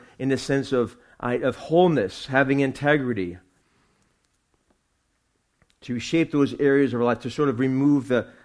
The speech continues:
the difficulties. Uh, and I'm learning in my own life,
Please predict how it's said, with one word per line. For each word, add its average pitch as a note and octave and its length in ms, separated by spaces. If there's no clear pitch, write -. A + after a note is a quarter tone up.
the A#2 120
difficulties. A2+ 800
Uh, G2+ 80
and C3 120
I'm G3 220
learning D3+ 260
in C3 80
my C3 140
own D#3 160
life, A2 360